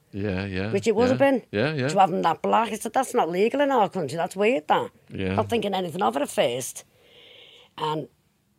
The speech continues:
Speaker 2: my driver,
Speaker 1: Mm-hmm.
Speaker 2: I think it was the witch, was my driver at
Speaker 1: The
Speaker 2: the
Speaker 1: witch,
Speaker 2: time.
Speaker 1: yeah.
Speaker 2: Um, she looked over and she went, "All right," and didn't say anything. And then we're driving up, and he was sort of, like,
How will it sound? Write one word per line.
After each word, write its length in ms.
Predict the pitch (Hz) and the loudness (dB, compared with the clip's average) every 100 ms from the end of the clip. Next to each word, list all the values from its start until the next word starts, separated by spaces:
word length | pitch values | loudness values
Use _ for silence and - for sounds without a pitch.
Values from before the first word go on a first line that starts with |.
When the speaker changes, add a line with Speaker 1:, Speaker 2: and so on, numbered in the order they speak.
| _ _ _ _ _ _ _ _ | _ _ _ _ _ _ _ _
Speaker 2:
my 140 | 156 175 | -8 -2
driver, 540 | 190 180 123 131 147 - - | 4 4 4 0 -6 -8 -14
Speaker 1:
Mm-hmm. 340 | 92 92 117 104 95 _ 135 | -8 -6 -8 -10 -18 _ -16
Speaker 2:
I 40 | |
think 140 | 123 | -14
it 20 | 123 | -12
was 160 | 123 _ _ _ _ _ - | -14 _ _ _ _ _ -10
the 80 | |
witch, 440 | 123 120 - - - | -8 -8 -10 -12 -12
was 140 | 139 | -12
my 80 | 135 | -10
driver 260 | 127 123 120 | -8 -6 -6
at 40 | |
Speaker 1:
The 40 | 117 | -6
Speaker 2:
the 40 | |
Speaker 1:
witch, 140 | 104 98 | -2 -2
Speaker 2:
time. 340 | 131 117 135 104 | -2 -4 -6 -8
Speaker 1:
yeah. 240 | 87 92 98 - _ - 156 147 139 | -8 -8 -10 -20 _ -10 -6 -4 -4
Speaker 2:
Um, 160 | 131 - _ _ _ _ _ _ _ _ _ _ - | -6 -12 _ _ _ _ _ _ _ _ _ _ -12
she 220 | - 202 | -6 -4
looked 260 | 170 139 151 | -4 -4 -4
over 220 | 131 135 | -4 -6
and 80 | 135 | -8
she 80 | 147 | -6
went, 80 | |
"All 220 | 151 185 175 | -4 -2 0
right," 380 | 180 202 208 _ _ _ | 2 2 -2 _ _ _
and 140 | 170 139 | -10 -6
didn't 200 | 196 175 | -6 -6
say 280 | - 190 214 | -2 0 2
anything. 340 | 226 208 190 | 2 0 -2
And 120 | 160 | -2
then 120 | 170 | -4
we're 60 | 175 | -4
driving 480 | 165 214 214 190 202 | -2 2 2 2 2
up, 240 | 156 123 - | 2 0 -6
and 140 | 165 196 | -2 0
he 80 | |
was 140 | 208 208 | 0 -2
sort 280 | 208 190 185 | 0 -2 -2
of, 60 | |
like, 500 | 175 165 139 127 - | -2 -2 -4 -10 -16